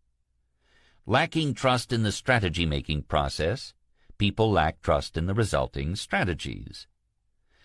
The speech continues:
Such is the emotional power that fair process can provoke. Fair process and blue ocean strategy. Commitment, trust, and voluntary cooperation are not merely attitudes or behaviors,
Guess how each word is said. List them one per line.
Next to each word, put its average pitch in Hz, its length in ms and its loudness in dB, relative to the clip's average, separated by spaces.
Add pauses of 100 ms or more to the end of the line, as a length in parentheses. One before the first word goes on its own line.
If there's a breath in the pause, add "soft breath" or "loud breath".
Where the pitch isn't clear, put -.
(300 soft breath)
Such - 320 2
is 107 260 0
the 104 120 4
emotional 139 560 2
power 76 440 2
that 82 200 -2
fair 78 300 2
process 73 720 0
can 73 300 -4
provoke. 76 440 -2 (1600)
Fair 196 180 4
process 85 680 2
and 95 280 0
blue 95 280 4
ocean 67 400 0
strategy. 60 800 -6 (920)
Commitment, 151 600 2
trust, 123 400 0
and 98 160 2
voluntary 95 680 2
cooperation 87 920 0
are 87 220 0
not 104 300 2
merely 101 440 2
attitudes 82 640 0
or 76 140 2
behaviors, 73 960 -4